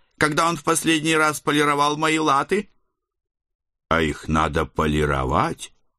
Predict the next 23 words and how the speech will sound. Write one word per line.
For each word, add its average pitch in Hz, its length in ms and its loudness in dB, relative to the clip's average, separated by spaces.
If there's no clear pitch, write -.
«Сэр 95 520 0
Эд!» 90 480 -2
изумлённо 104 800 2
раздалось 95 560 0
за 92 180 0
нашими 98 440 0
спинами. 73 680 -2
Старый 82 500 0
воин 90 520 2
поклонился 87 760 0
нам, 90 380 0
поочерёдно 95 720 0
приложив 92 560 0
ладонь 90 400 0
правой 90 360 0
руки 87 360 0
к - 80 -8
колбу 87 460 2
и 82 120 4
сердцу 101 580 0
в 78 120 -4
восточном 87 760 0
приветствии. 73 840 -2